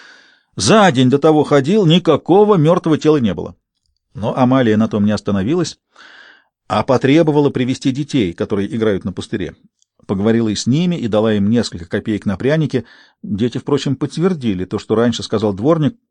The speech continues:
никакого тела днем первого марта на пустыре не было. "Так", задумалась Амалия, поправляя пенсне,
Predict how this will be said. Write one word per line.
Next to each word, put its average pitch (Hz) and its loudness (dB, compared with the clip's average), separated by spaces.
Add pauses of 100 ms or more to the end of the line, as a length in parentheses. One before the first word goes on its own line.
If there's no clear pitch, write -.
(100)
никакого 98 -4
тела 160 0
днем 139 -2 (260)
первого 120 2
марта 135 2
на 113 0
пустыре 127 -6
не 117 -2
было. 82 -14 (880)
"Так", 120 0
задумалась 110 -2
Амалия, 139 0 (680)
поправляя 127 4
пенсне, 131 0